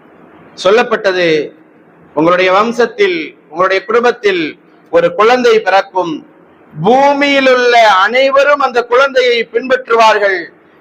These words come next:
வானத்திலும் பூமியிலும் அவர் புகழப்படும் மனிதராக இருப்பார்" என்பதாக சொல்லப்பட்டது.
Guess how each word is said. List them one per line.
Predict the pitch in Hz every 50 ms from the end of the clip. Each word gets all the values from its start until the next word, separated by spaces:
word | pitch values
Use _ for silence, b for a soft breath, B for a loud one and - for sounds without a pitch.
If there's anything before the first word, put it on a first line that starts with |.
| _ -
வானத்திலும் | 156 175 202 226 247 254 262 254 - - 269 277 285 294 277 269 220
பூமியிலும் | 214 240 262 269 277 277 277 277 285 294 277 277 254
அவர் | 247 247 226 - -
புகழப்படும் | 214 226 277 294 302 302 302 302 294 285 285 269
மனிதராக | 269 262 254 254 254 247 240 240 226 220 214
இருப்பார்" | 196 196 214 254 247 - _ - 269 269 277 285 294 302 302 285
என்பதாக | 269 254 240 240 208 202 196 196 214 -
சொல்லப்பட்டது. | 185 175 175 170 165 - 156 143 - 139 123 -